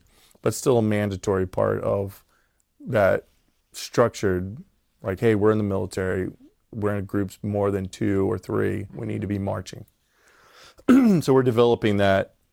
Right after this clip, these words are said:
throughout the entire course. Soldiers march everywhere that we, from building to building, not only teaching them just the one lesson plan of drill and ceremony.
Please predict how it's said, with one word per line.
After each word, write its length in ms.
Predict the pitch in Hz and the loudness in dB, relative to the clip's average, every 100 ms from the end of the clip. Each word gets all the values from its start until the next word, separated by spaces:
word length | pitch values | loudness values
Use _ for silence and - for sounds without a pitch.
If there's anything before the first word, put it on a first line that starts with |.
| _ _ _ | _ _ _
throughout 340 | - 117 107 | 2 4 4
the 120 | 113 | 0
entire 380 | 101 - 107 107 | -6 0 2 2
course. 380 | - 95 95 104 | 0 -6 -6 -8
Soldiers 360 | - 107 107 | -2 0 0
march 320 | 98 104 101 - | -2 0 0 0
everywhere 600 | 98 92 90 92 92 92 | 0 0 0 0 0 -2
that 160 | 95 | -4
we, 400 | 98 95 92 95 | -4 -6 -8 -10
from 220 | - 98 92 | -10 -8 -4
building 260 | 98 98 | -4 -2
to 60 | 92 | -4
building, 340 | 92 92 90 | -4 -4 -4
not 160 | 98 104 | -2 -2
only 200 | 101 98 | -2 -6
teaching 460 | - 110 98 95 95 | -8 -10 -6 -6 -6
them 260 | 95 92 - _ _ _ | -6 -8 -12 _ _ _
just 220 | - 95 | -8 -4
the 80 | 104 | -2
one 300 | 101 104 98 | 2 2 2
lesson 320 | 98 101 98 | 0 0 -6
plan 280 | - 95 92 | -4 -4 -4
of 80 | 92 | -4
drill 200 | 95 92 | -4 -4
and 120 | 95 | -6
ceremony. 520 | - 98 90 - 113 | -8 -10 -10 -12 -14